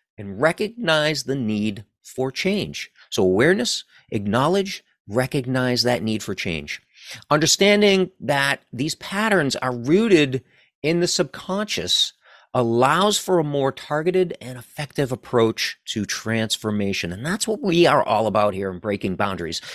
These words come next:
breaking through those boundaries and transforming into being the person that you wanna be.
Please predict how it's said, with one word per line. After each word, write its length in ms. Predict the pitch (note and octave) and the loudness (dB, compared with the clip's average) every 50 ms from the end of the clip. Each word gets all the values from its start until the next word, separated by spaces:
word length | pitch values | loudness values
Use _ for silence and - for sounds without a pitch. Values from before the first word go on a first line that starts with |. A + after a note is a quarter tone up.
| - - _ | -18 -2 _
breaking 300 | D#3 G3+ A#3+ B3+ A#3 G#3 | 4 4 4 2 0 2
through 180 | G3 G#3 G3 | 2 4 6
those 180 | F#3 F3 D#3+ B2+ | 6 6 4 4
boundaries 480 | B2+ C3+ C3+ C3 B2+ B2 C3 B2 - | 2 2 2 2 2 0 -2 -2 -2
and 160 | - A#2+ G#2+ - | -6 -8 -10 -12
transforming 920 | - - D3 D#3 F3 F#3 E3 - - D#3+ D3+ C#3+ C3 B2+ A2 G2 F#2 F2+ - - - _ _ _ | -8 -4 0 2 2 2 2 0 -2 0 0 2 2 2 2 0 0 -4 -8 -14 -20 _ _ _
into 580 | C3+ D3 D#3 D3 - - D3+ C#3 C#3 C3+ C3 B2 - - - _ _ _ _ _ _ - E2 - _ - F#2 D#2+ | 0 0 2 2 2 2 4 4 4 4 2 0 -2 -10 -20 _ _ _ _ _ _ -20 -20 -20 _ -18 -18 -4
being 380 | E2 C3+ D#3+ E3+ D#3 C#3+ C3+ B2 | 0 2 4 4 4 4 2 0
the 80 | A2 - | -2 -2
person 400 | - B2+ A2 G#2 - - F#2+ F2+ | -4 -4 -4 -2 -4 -4 -4 -6
that 160 | F2+ F2+ - | -8 -8 -6
you 120 | F#2 F#2+ | -6 -6
wanna 280 | F#2+ F#2 F2+ F#2 F2 D#2+ | -4 -4 -6 -6 -8 -8
be. 240 | F#2+ F2 D#2 - | -8 -8 -8 -10